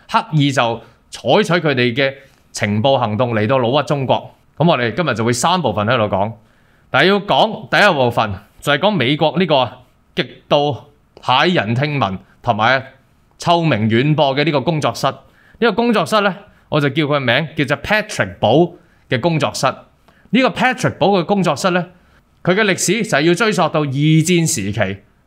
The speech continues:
呢個世界有好多惡毒嘅國家點樣啊，用科學化學嚟加入自己軍備裏邊去打仗呢？呢個時候，我將時間先交畀大眼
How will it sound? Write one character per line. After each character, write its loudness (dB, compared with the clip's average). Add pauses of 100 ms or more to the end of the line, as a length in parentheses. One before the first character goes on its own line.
呢 2
個 0
世 0
界 0 (280)
有 0
好 2
多 -2 (420)
惡 0
毒 -2
嘅 -2
國 0
家 0 (440)
點 0
樣 2
啊， 0
用 -2
科 2
學 0 (180)
化 2
學 0 (360)
嚟 0
加 2
入 -10
自 -2
己 2
軍 -2
備 0
裏 0
邊 -2 (260)
去 0
打 2
仗 0
呢？ -4 (380)
呢 2
個 2
時 0
候， 2
我 0
將 0
時 -4
間 2
先 0
交 2
畀 -2
大 -4
眼 0